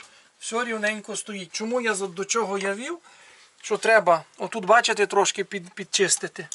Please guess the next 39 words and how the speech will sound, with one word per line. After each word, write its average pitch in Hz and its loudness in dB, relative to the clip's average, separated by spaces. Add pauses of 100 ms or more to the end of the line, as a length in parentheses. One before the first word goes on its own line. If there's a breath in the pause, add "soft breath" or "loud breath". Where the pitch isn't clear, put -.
(460 loud breath)
Тут 294 -10
два 240 6
міліметра, 196 -2
друзі, 160 -12
треба 165 -6
зняти. 151 -8
Тут 233 -12
різьба 214 4
не 202 4
послабиться, 202 2
тут 185 -8
дуже 180 -2
грубо 180 -4
є. 165 -6 (400 loud breath)
Чуть 196 -6
не 180 -6
чотири 190 -2
міліметра 185 -4
з - -2
половиною 180 -6
десь. 165 -10 (580 soft breath)
Бачите, 226 0
щоб 202 -2
він 214 -2
не 208 4
тер 208 4
ремінь, 233 -4
щоб, 190 -4
ну, 185 -8 (100)
не 180 -4
протирало. 165 0 (680 loud breath)
Тут 240 -10
потрібно 202 -6 (220)
отого 196 -6
трошечки 220 -2
зняти, 170 -4
отак 160 -12
от 156 -12
чуть-чуть. - -12